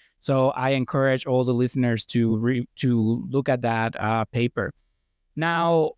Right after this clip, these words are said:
um, related to the obstetric patient, we also think that the obstetric patient, when they're in labor, their gastric emptying is delayed. And for that reason,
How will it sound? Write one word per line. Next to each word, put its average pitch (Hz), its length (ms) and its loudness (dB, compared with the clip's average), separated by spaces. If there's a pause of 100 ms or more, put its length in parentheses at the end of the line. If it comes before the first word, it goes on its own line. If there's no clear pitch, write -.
(120)
um, 143 640 0
related 165 560 0
to 151 240 0
the 147 160 0
obstetric 135 580 0
patient, 143 540 0
we 135 240 2
also 135 640 2 (120)
think 131 280 0
that 123 180 0
the 123 220 2
obstetric 120 460 -4
patient, 120 540 0
when 110 240 2
they're 113 240 2
in 110 160 0
labor, 147 600 0
their 123 240 0
gastric 120 500 -4
emptying 120 480 0
is 117 180 0
delayed. 120 460 0 (540)
And 143 500 0
for 143 180 -2
that 135 240 -2
reason, 143 600 0